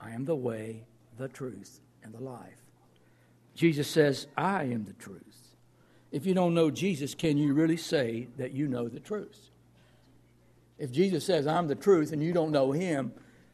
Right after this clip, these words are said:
you can't really say, "I know the truth." Does anyone know the truth if they don't know Jesus as Lord?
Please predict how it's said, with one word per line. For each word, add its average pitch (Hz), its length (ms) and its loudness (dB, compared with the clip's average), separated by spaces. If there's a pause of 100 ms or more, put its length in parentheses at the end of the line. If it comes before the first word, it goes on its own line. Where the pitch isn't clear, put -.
(600)
you 170 180 0
can't 175 280 0
really 170 260 6
say, 131 420 -2
"I 131 160 0
know 131 320 4
the 131 140 -10
truth." - 640 -10 (840)
Does 151 180 4
anyone 226 380 8
know 196 160 4
the 190 100 -2
truth 131 560 -4
if 131 120 -6
they 147 120 -4
don't 147 220 0
know 135 180 2
Jesus 117 480 -2
as 120 160 -12
Lord? - 340 -10